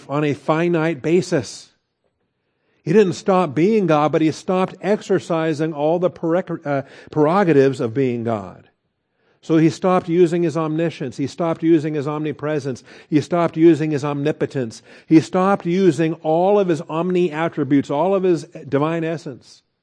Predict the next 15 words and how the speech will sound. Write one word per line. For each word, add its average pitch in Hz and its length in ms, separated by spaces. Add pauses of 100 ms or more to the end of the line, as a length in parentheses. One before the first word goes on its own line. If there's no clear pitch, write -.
(920)
And 139 180
he 147 140
voluntarily 170 1200
accepted 165 680
the 127 220
finitude 160 1160 (1400)
of 123 300 (920)
humanity, 131 500
of 104 80
you 123 140
and 117 100
me, 107 240 (320)
of 110 140
our 120 160
walk. 113 400